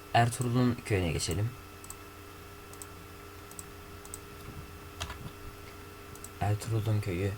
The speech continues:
Ee, Ertuğrul'un köyü, köyüne bakalım bir. Hmm, evet, yeni geçmiş. Köy binası sekizden yeni geçmiş bir köy.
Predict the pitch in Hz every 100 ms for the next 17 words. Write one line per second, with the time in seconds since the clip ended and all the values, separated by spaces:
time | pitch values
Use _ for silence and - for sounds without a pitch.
0 | - - - - - - - - - -
1 | - - - - - - - - - -
2 | - - - - - - - - - -
3 | - - - - - - - - - 98
4 | 92 90 90 85 - 107 113 - 135 143
5 | 156 151 139 147 156 - - - - -
6 | - - - - - - - - - -
7 | - 110 113 123 113 104 95 95 117 139
8 | - - - - - - - - - -
9 | - - - - - - - - - -
10 | - - 101 82 - 107 82 - - 98
11 | 101 90 - 73 - - - - - -
12 | 131 139 131 - 120 123 117 90 107 120
13 | 123 110 - 90 - 104